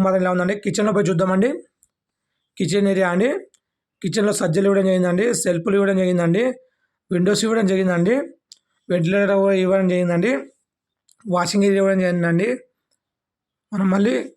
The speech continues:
హాల్‌లో రావడం జరిగిందండి. బెడ్‌రూమ్‌లో పోయి చూద్దామండి. వన్ బీహెచ్కే ఇల్లు అండి. ఇల్లు వచ్చేసి నలభై ఎనిమిది లక్షలు వస్తుందని మనకు నెగోషియబుల్ అని చెప్పారు. ఇక్కడ నుంచి బస్ స్టాప్స్, హాస్టల్,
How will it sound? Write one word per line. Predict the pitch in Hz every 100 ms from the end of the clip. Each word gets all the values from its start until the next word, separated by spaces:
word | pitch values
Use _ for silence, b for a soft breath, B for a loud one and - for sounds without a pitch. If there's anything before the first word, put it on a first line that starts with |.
| _ - 160
హాల్‌లో | 185 190 180
రావడం | 180 185
జరిగిందండి. | 175 170 175 240 285 - _ _ _ _ _ _ _ _ _ _ _ _ 170
బెడ్‌రూమ్‌లో | 165 196 208 202
పోయి | 185
చూద్దామండి. | 180 185 185 247 240 - _ _ _
వన్ | 175 185 202
బీహెచ్కే | 226 - 233
ఇల్లు | 208 202
అండి. | 185 233 320 - _ _ _ _ _ _ _ _ _ _ _ _ _ -
ఇల్లు | 196 214
వచ్చేసి | 208 208 226 214
నలభై | 185 180
ఎనిమిది | 214 202
లక్షలు | 180 226 214
వస్తుందని | 202 196 208 190
మనకు | 175 165 226 220
నెగోషియబుల్ | 180 165 180 196
అని | 180
చెప్పారు. | 170 165 165 269 277 B B B B B 208
ఇక్కడ | - 214
నుంచి | 202 175
బస్ | 180 -
స్టాప్స్, | 202 175 - -
హాస్టల్, | 151 165 220 196